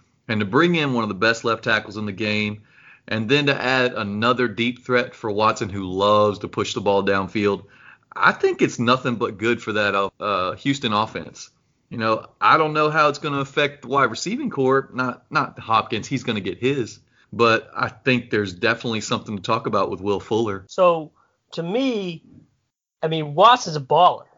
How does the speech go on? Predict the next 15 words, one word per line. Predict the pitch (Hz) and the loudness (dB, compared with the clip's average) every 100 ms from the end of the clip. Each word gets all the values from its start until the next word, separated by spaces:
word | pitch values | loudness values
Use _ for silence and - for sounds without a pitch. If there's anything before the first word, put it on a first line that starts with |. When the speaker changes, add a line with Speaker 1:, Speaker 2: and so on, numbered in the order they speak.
| _ - | _ -8
Speaker 2:
and | 156 | -8
will | 156 | -8
continue | - - 240 226 180 | -12 -2 -2 0 -2
as | 160 147 | -2 0
long | 180 180 165 | 2 2 2
as, | 151 143 139 | -2 -2 -6
as | 147 139 | -6 -6
he | 165 | -4
has | 151 127 | -4 0
Hopkins. | 139 143 135 151 185 - _ _ _ - | 2 2 0 -6 -8 -16 _ _ _ 0
But | 151 151 143 156 | 2 2 0 0
let's | 220 226 | -2 0
face | - 220 156 - | 2 2 0 -10
it, | - _ _ - - _ _ - | -20 _ _ -18 -18 _ _ 0
Fuller | 208 226 262 285 330 | 4 6 6 2 0